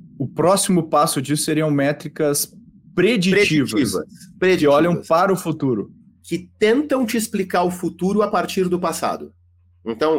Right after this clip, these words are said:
Speaker 1: Entendi.
Speaker 2: vamos, vamos colocar assim, o que que é uma métrica preditiva? Uma métrica preditiva é o seguinte: vou fazer um tipo de ensaio bem fácil de publicidade, que fica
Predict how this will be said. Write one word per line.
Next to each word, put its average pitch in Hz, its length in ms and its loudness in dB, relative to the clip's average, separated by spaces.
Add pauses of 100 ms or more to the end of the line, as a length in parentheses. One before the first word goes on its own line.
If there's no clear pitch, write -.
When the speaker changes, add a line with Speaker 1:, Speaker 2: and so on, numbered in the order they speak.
Speaker 1:
Entendi. 104 260 0
Speaker 2:
vamos, 165 320 2
vamos 165 180 0
colocar 190 280 0
assim, - 140 -6
o - 40 -20
que 226 100 -2
que 220 60 -2
é 254 40 0
uma 240 100 2
métrica 202 360 -2
preditiva? 175 680 -2
Uma 113 100 0
métrica 175 260 -2
preditiva 196 500 -2
é 196 40 2
o 190 40 -2
seguinte: 131 520 -8 (360)
vou 127 80 -2
fazer 170 260 0
um 190 100 2
tipo 202 200 -4
de 190 100 -2
ensaio 185 440 0
bem 196 300 -2
fácil 214 500 -2
de 202 360 -6
publicidade, 214 680 -2
que - 100 -20
fica 156 300 -4